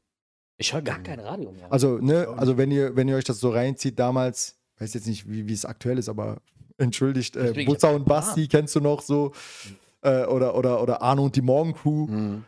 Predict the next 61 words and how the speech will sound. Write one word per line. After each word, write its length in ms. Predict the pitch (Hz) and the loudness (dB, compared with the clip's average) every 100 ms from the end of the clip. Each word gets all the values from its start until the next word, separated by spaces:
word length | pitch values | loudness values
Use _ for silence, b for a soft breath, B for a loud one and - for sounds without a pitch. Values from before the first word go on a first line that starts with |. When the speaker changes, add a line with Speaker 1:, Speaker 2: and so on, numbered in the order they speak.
| - | -4
Speaker 3:
Das 120 | 123 | 0
ist 60 | |
Speaker 2:
Arno 40 | 147 | 2
und 60 | |
Speaker 3:
alles 120 | 165 180 | 2 2
Speaker 2:
die 60 | |
Speaker 3:
immer 160 | 175 165 | 2 2
do-, 220 | 135 147 | 2 0
Speaker 1:
Das 100 | 147 | 2
Speaker 3:
deut-, 140 | 143 | 2
Speaker 1:
kenn 100 | 156 | 2
ich 160 | 135 - | -2 -6
noch. 160 | 107 101 | -4 0
Speaker 3:
äh, 140 | 156 - | -2 0
immer, 360 | 156 156 151 | 2 2 0
immer, 400 | 151 143 143 139 | 0 0 2 0
äh, 320 | - 139 139 131 | -2 0 0 -4
früh. 460 | - 143 147 110 - _ | -2 0 0 -4 -10 _
Speaker 2:
Ja, 300 | - 107 98 - _ _ | -4 -2 -2 -8 _ _
genau. 120 | 120 | 0
Speaker 1:
Ja, 80 | 139 | 0
aber 120 | 156 | 0
ist 140 | 165 | -2
es 140 | 151 131 | -2 0
heute 260 | 170 - | -2 0
noch 140 | 170 185 | -2 -2
so? 220 | - 185 | -4 -6
Ich, 200 | - - | -6 -8
zum 120 | 131 | -4
Beispiel 220 | 123 - | -4 -4
heute 320 | 110 170 214 117 | 0 0 0 -6
noch 120 | 101 | -6
so, 160 | - | -6
ne? 180 | 101 135 - | -6 -6 -6
Ich 100 | 104 | -12
hab 140 | - | -8
keinen 200 | - 87 | -10 -10
Plan, 220 | - 123 | -8 -8
ich 120 | 98 | -6
höre 180 | 98 95 | -6 -8
kein 160 | 87 85 | -10 -10
Radio. 400 | 107 143 92 - | -8 -8 -10 -10
Speaker 3:
Ja. 380 | 107 107 117 120 - - | -6 -6 -6 -8 -14 -10
Speaker 1:
Also 220 | 117 123 | -8 -6
es 80 | 127 | -6
Speaker 2:
Hast 100 | 120 | -2
Speaker 1:
ist 60 | |
Speaker 2:
du, 40 | 117 | -2
Speaker 3:
Nein. 280 | 120 113 113 | -2 -6 -10
Speaker 2:
hast 240 | 135 - | -12 -6
du, 80 | 143 | -6
hast 220 | 117 - | -4 -6
du 60 | 143 | -4
eigentlich 440 | 127 135 143 - | -4 -6 -6 -8
ein 80 | 113 | -10
cooles 320 | - 147 160 | -4 -2 -2
Verhältnis 400 | - 139 147 - | -2 -2 -4 -6
mit 140 | 123 | -6
Bielefeld 480 | - 135 170 175 175 | -4 -6 -2 -4 -4
gehabt, 280 | 175 180 - | -6 -12 -10
so? 220 | 202 208 | -10 -10